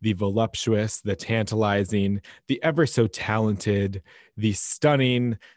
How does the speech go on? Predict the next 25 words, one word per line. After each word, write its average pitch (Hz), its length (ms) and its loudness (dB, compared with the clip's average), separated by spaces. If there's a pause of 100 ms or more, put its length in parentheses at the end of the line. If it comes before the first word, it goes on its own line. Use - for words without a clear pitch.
the 123 80 -2
gorgeous, 120 800 2
amazing, 113 840 2
beautiful, 117 1120 2 (600)
somewhat 147 520 4
illiterate. 135 640 4
She - 140 -4
can't - 300 0
spell 127 260 4
very 127 280 6
well 123 260 6
on 117 160 2
the 104 80 0
phone 123 480 4
when 113 100 2
she's 110 240 -4
texting. 123 680 -2 (340)
Please 151 380 6
welcome 123 680 2
<laughs> - 40 -12
to - 200 -6
the 165 100 4
stage, - 840 0 (280)
Penny 151 600 4
Dragful. 135 1400 2